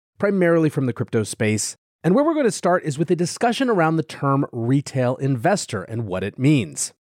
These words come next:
So first, let's talk about how we colloquially use some common terms. On the one hand, there are institutions or institutional investors. This is a massively broad spectrum that includes everything from pensions on the most risk-averse end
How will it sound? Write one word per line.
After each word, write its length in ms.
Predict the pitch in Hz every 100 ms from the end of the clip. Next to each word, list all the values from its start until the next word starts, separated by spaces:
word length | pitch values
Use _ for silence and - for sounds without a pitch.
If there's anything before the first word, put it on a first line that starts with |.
| _ _ _ _
So 160 | - 185
first, 340 | - 294 - -
let's 260 | 185 -
talk 220 | - 320
about 240 | 294 208 151
how 180 | - 151
we 140 | 147
colloquially 720 | - 143 135 143 - 143 135
use 340 | 131 98 101 104
some 180 | 123
common 460 | 117 - 92 90 90
terms. 640 | - - 156 85 - - _ _ _ _ _
On 120 | - 165
the 40 |
one 200 | 202 240
hand, 260 | 185 196 165
there 180 | 139
are 180 | 135 151
institutions 760 | - 120 113 - 131 120 131 120
or 80 | 147
institutional 720 | 107 - 120 - 202 - 143
investors. 680 | 107 90 - - - - - _ _ _
This 120 | 135
is 140 | 135 135
a 80 |
massively 640 | 131 120 127 143 - 135 139
broad 460 | 104 110 120 135
spectrum 500 | 123 - 135 - 143
that 100 | 131
includes 360 | 123 113 139 110
everything 360 | 123 143 147 135
from 260 | - 98
pensions 600 | - 180 185 175 180 160
on 140 | 127 104
the 100 | 98
most 400 | 104 147 - -
risk-averse 500 | 117 104 104 185 -
end 360 | 175 175 160